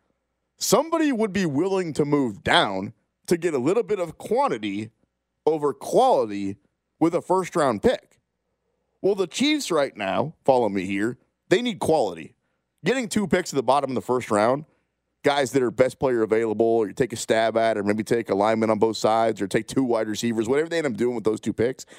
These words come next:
if they use those two picks, there's a lot of guys that got taken off the board ahead of them. If they want to be able to make the, their own choice, if there's a guy that they're eyeballing and saying, "This guy could make a difference right now,"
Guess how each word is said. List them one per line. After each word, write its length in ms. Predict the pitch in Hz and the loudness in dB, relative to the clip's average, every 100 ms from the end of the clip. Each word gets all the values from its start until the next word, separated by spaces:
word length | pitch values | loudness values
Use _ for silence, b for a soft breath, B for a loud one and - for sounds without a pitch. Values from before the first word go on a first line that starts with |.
| B B | B B
if 180 | 156 147 | -4 0
they 80 | 156 | 0
use 260 | 117 135 | 0 0
those 200 | 135 143 | 0 -2
two 180 | - 165 | -2 -2
picks, 400 | 170 196 - - - _ _ _ _ _ _ _ _ _ _ | 0 -2 -4 -12 -14 _ _ _ _ _ _ _ _ _ _
there's 80 | 180 | -2
a 40 | 175 | 0
lot 240 | 165 180 | 2 2
of 120 | 156 | 2
guys 280 | 139 143 131 | 0 0 0
that 80 | 135 | -2
got 220 | 110 110 | -2 -2
taken 260 | 139 123 120 | -2 0 0
off 140 | 110 | 0
the 80 | 113 | 0
board 300 | 98 104 101 | 0 0 0
ahead 280 | 98 98 110 | -2 0 -2
of 120 | 80 | -4
them. 200 | - - _ _ _ _ - | -16 -20 _ _ _ _ -4
If 200 | 160 - | -2 0
they 180 | 170 262 | -2 0
want 260 | 220 220 | -2 -2
to 80 | 160 | -4
be 180 | 135 170 | -2 -2
able 220 | 147 135 | 0 -2
to 180 | - 127 | -2 -2
make 320 | 110 143 - | 0 -2 -4
the, 240 | 113 107 - _ | -10 -10 -12 _
their 180 | 123 135 | 2 4
own 160 | 160 117 | 2 0
choice, 540 | - 180 - - - - _ _ _ _ _ - | 0 0 -2 -8 -12 -16 _ _ _ _ _ -6
if 140 | 131 | -2
there's 200 | 175 214 | 0 0
a 60 | 214 | 0
guy 200 | 175 175 | 0 0
that 140 | 131 | 2
they're 140 | 139 139 | 2 4
eyeballing 500 | 139 156 117 110 107 | 2 2 2 2 0
and 80 | |
saying, 240 | 98 113 104 | 0 0 0
"This 220 | 147 165 | -2 0
guy 180 | 165 143 | 0 -2
could 140 | 135 | -2
make 180 | 123 120 | -2 -2
a 60 | 107 | -2
difference 480 | 127 - 107 92 - | -2 0 -2 -4 -8
right 340 | 107 117 131 - | 0 0 0 -2
now," 420 | 104 117 165 | 0 2 0